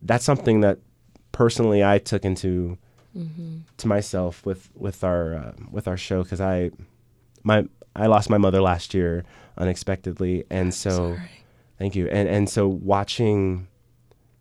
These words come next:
Speaker 1: this show and watching one of the scenes in particular that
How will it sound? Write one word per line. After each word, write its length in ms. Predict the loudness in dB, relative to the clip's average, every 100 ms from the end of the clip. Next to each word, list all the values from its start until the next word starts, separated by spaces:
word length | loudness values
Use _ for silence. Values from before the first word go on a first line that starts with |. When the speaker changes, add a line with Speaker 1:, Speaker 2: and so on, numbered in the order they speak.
| _ -16
Speaker 1:
this 300 | 0 2 2
show 540 | 2 4 6 6 4
and 180 | 4 2
watching 320 | 2 2 2
one 140 | 4 4
of 60 |
the 60 | 2
scenes 380 | 0 0 0 -2
in 80 |
particular 580 | -4 -6 -6 0 0 0
that 220 | -2 -4